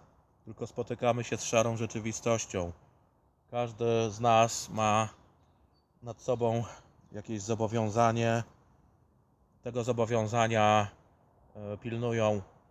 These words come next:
okoliczności. No bo ja akurat, no, mam tyle fajnie, że ja,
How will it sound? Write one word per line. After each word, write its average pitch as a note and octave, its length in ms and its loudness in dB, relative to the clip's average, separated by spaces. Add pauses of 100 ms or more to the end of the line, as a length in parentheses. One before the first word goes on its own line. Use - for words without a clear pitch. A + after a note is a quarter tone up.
(480)
okoliczności. A2 1120 -6 (1500)
No A2 80 -18
bo A2+ 180 -2
ja B2 220 8
akurat, A2+ 420 2
no, A2+ 80 -8
mam A2 200 -2
tyle A#2 260 0
fajnie, A#2 400 -2
że A2+ 200 -2
ja, G#2+ 280 2